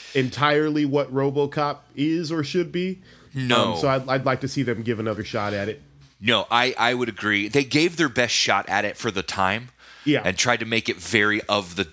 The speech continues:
Speaker 2: of the moment and what, like, other, like, sup-, like, what other superhero movies were doing at that
Speaker 1: Right,
Speaker 2: time.
Speaker 1: right.
Speaker 2: And it's like, RoboCop's, he's a superhero, but he's not.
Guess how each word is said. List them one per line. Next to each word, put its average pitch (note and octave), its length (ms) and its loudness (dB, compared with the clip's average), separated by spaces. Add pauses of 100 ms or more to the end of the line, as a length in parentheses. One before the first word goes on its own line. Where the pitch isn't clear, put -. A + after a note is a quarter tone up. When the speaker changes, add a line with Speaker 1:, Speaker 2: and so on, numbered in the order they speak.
Speaker 2:
of G#2 200 0
the G2+ 100 -4
moment F#2+ 340 -2
and F2+ 120 -12
what, F#2+ 260 0
like, F#2 260 -2
other, F#2+ 380 0
like, E2+ 300 -2
sup-, - 360 -2
like, A2+ 220 -2
what A2 180 0
other G#2 140 -4
superhero G#2 600 0
movies E2 340 -6
were F2 80 -6
doing D#2+ 340 -4
at G#2 140 -4
that A#2+ 100 0
Speaker 1:
Right, G#2 140 -2
Speaker 2:
time. D#2 280 -4
Speaker 1:
right. G2+ 320 -4
Speaker 2:
And A2+ 140 0
it's A#2 180 -2
like, A2+ 180 2
RoboCop's, C#3+ 840 0
he's C3 240 -2
a B2+ 40 0
superhero, G3+ 540 0
but C#3 120 -2
he's A2 180 -2
not. F#2 260 -4